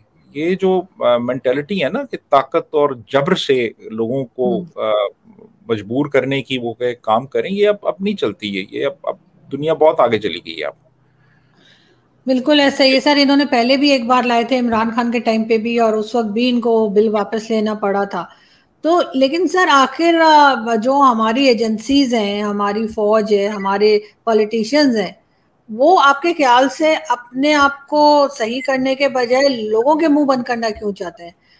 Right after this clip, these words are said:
Speaker 2: अगर तो वो सही कर रहे हैं तो फिर उन्हें डरने की क्या जरूरत है, और अगर सही नहीं कर रहे तो अपने आप को ठीक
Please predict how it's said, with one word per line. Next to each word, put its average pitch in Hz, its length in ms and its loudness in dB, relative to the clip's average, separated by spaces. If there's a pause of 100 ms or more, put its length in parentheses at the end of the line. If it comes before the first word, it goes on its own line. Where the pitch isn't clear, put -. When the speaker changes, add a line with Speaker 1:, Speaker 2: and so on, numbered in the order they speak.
(160)
Speaker 2:
अगर 233 280 2
तो 311 140 2
वो 320 140 4
सही 269 360 0
कर 302 220 4
रहे 302 180 0
हैं 302 100 0
तो 302 100 0
फिर 285 180 0
उन्हें 294 220 0
डरने 220 280 0
की 240 140 -6
क्या 247 180 0
जरूरत 240 460 0
है, 247 60 -2
और 240 80 -2
अगर 233 220 0
सही 240 260 -2
नहीं 233 180 -2
कर 269 180 2
रहे 269 120 2
तो 262 100 -2
अपने 226 200 -4
आप 214 140 -2
को 208 80 0
ठीक 202 220 -14